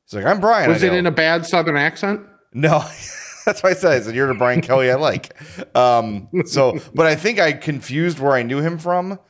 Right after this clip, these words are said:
Speaker 1: 'cause I started talking
Speaker 2: Okay.
Speaker 1: about hockey. He's like, "When's your next show?" I'm like, "Oh, tonight. There's a game tonight." 'Cause I don't know. I chat with, every podcast
Speaker 2: Yeah.
Speaker 1: I do has a chat, so I forget who comes from where.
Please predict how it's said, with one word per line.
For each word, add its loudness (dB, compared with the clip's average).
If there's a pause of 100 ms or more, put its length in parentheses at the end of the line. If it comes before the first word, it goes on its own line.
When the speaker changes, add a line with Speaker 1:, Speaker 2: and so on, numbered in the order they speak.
(220)
Speaker 1:
'cause 0
I 4
started 0
talking 2
Speaker 2:
Okay. 0
Speaker 1:
about 0
hockey. -2
He's -8
like, -2
"When's -2
your 0
next 0
show?" 2
I'm 0
like, -6
"Oh, 4
tonight. -2
There's -4
a -6
game -4
tonight." -4 (380)
'Cause -8
I 0
don't -6
know. -12
I -4
chat -2
with, -4 (340)
every 0
podcast 0
Speaker 2:
Yeah. -2
Speaker 1:
I -2
do 0
has 0
a -8
chat, -2
so -6
I -4
forget -6
who -8
comes -8
from -14
where. -8